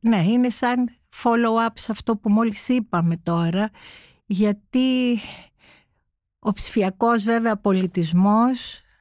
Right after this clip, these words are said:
έχει ένα μερίδιο ευθύνης σε αυτό που θα πούμε, χωρίς να θέλω να τον δαιμονοποιήσω. Ξέρετε, αυτά τα μαύρα, άσπρα,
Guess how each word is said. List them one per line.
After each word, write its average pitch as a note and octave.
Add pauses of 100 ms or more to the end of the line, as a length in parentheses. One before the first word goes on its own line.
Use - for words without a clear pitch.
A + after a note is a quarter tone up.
(240)
έχει G3+
ένα G3
μερίδιο F#3+
ευθύνης E3+ (180)
σε -
αυτό D#3
που -
θα D3+
πούμε, E3+ (720)
χωρίς B3
να G3 (520)
θέλω F#3
να F3+
τον F3
δαιμονοποιήσω. F3
Ξέρετε, G#3
αυτά G#3
τα F3+
μαύρα, F3+
άσπρα, F#3+